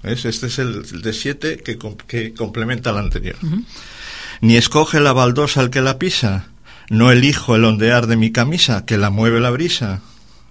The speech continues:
Speaker 1: ni dicta el corazón cómo es mi pena. No es mi letra respuesta a mi condena,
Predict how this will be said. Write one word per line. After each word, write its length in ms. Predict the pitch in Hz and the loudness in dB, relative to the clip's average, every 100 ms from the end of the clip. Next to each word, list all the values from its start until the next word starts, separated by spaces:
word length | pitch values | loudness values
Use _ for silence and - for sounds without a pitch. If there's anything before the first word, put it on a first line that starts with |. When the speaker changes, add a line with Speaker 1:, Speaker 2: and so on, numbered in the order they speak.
| - | -6
Speaker 1:
ni 260 | 101 101 | -2 0
dicta 340 | 101 123 - 107 | 0 -2 -4 -6
el 80 | 101 | -4
corazón 560 | 110 104 - 110 104 | -4 -2 -2 -2 -2
cómo 280 | - 104 104 | -4 -2 -2
es 100 | 98 | -2
mi 120 | 104 | -4
pena. 340 | 107 104 101 98 - - - - - - - - - - - - - - | -2 -4 -4 -8 -14 -20 -20 -20 -20 -20 -20 -20 -20 -20 -20 -20 -18 -2
No 240 | 107 131 | 4 4
es 220 | 147 139 120 | 4 2 2
mi 160 | 117 | 4
letra 360 | 123 147 120 107 | 4 2 0 -2
respuesta 500 | 104 - 127 127 123 | -2 -2 -2 2 0
a 20 | |
mi 120 | 120 | 0
condena, 580 | 131 127 135 160 101 | 0 0 0 0 -2